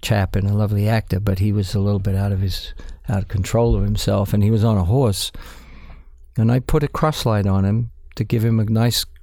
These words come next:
strong cross key, like, ninety degree cross key. And he rode into this position and took the light,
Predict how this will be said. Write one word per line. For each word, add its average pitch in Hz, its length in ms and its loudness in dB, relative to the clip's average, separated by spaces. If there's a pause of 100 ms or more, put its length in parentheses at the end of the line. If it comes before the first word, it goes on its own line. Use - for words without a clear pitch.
(280)
strong 110 420 0
cross 104 340 0
key, 98 400 -2 (460)
like, 95 180 -4 (200)
ninety 110 260 -2
degree 113 280 -2
cross - 260 -4
key. 110 240 -4 (760)
And 101 120 0
he 110 120 2
rode 123 480 0 (120)
into 127 240 2
this 110 160 0
position 101 600 0
and 98 180 0
took - 220 -2
the 107 100 0
light, 110 400 0